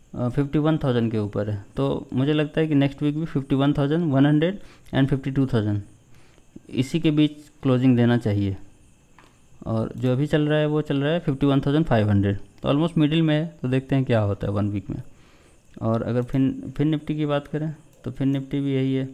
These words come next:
और ये चीज़ देखना है, देखिए बीएसई ने तो डिक्लेयर कर दिया कि हम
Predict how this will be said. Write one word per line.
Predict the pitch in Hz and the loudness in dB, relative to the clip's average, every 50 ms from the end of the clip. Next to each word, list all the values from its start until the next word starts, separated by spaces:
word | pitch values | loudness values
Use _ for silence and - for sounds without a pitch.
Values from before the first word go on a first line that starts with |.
| - - - - - _ _ - - | -12 -20 -20 -20 -20 _ _ -6 -4
और | 147 165 170 - - - | -4 -4 -4 -8 -8 -4
ये | 123 143 165 | -2 -2 0
चीज़ | - 190 185 175 | 0 0 2 4
देखना | 165 165 165 175 170 | 4 4 4 4 4
है, | 165 170 185 185 - - | 4 4 4 2 0 0
देखिए | 131 135 131 127 117 | 0 0 2 2 2
बीएसई | 110 113 123 131 135 135 - 165 | 2 4 4 4 4 4 6 6
ने | 165 165 | 6 6
तो | 160 - 160 | 6 6 4
डिक्लेयर | 151 143 - 151 147 151 143 | 4 4 4 4 4 6 6
कर | 147 135 127 | 6 4 6
दिया | 120 117 110 110 110 | 6 6 6 6 6
कि | 120 | 6
हम | 123 127 143 151 - - | 6 6 6 4 2 -2